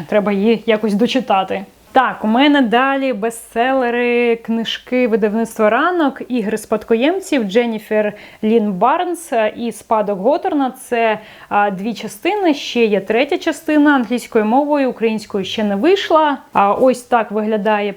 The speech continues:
перша частина, вона також доволі тут такий при-, прикольний малюночок. А, ось такий зріз, він такий як золотий, а, трохи як переливається на сонці. Тут головна героїня на останніх роках,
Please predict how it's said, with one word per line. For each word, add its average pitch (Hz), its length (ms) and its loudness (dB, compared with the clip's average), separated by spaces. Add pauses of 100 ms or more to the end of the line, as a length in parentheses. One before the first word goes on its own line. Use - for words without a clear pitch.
перша 214 440 0
частина, 302 760 -4
вона 226 260 -2
також 220 480 -4
доволі 202 400 0
тут 196 140 -12
такий 196 300 2 (160)
при-, 214 120 0
прикольний 202 520 0
малюночок. 233 720 -2 (640)
А, 196 440 2 (600)
ось 220 260 0
такий 233 380 0
зріз, 285 400 -2
він 233 220 0
такий 226 320 -2
як 208 200 2
золотий, 226 680 0 (380)
а, 196 140 -2
трохи 220 360 0
як 214 200 -2
переливається 196 960 0
на 196 220 -4
сонці. 262 840 0 (240)
Тут 269 140 0
головна 240 400 0
героїня 240 720 0
на 220 360 0
останніх 214 560 -4
роках, 220 520 0